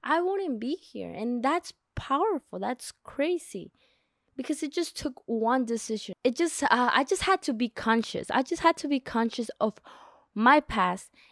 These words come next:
and the people I, the person I wanted to become. That's all I had to do to be here. That's all I had to do. I had to be responsible,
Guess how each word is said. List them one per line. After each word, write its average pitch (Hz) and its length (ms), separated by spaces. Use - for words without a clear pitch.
and 240 300
the 214 160
people 294 320
I, 247 260
the 226 160
person 285 380
I 269 80
wanted 226 240
to 202 100
become. 185 460
That's 285 280
all 277 200
I 302 100
had 247 240
to 220 100
do 196 320
to 247 120
be 214 300
here. - 480
That's 247 300
all 285 100
I 330 120
had 254 180
to 226 80
do. 233 80
I 254 60
had 320 260
to 254 260
be 285 400
responsible, 226 880